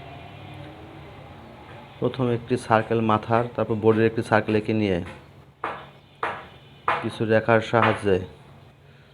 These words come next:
দুটি পা এঁকে নিয়ে, খরগোশের কান যেহেতু অনেক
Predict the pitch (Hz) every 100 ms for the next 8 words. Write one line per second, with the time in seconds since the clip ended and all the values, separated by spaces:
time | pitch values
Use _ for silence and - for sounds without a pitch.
0 | - - - 107 104 104 117 123 113 110
1 | 110 107 101 90 90 - - - - -
2 | - - - - 113 113 117 110 113 113
3 | 117 110 113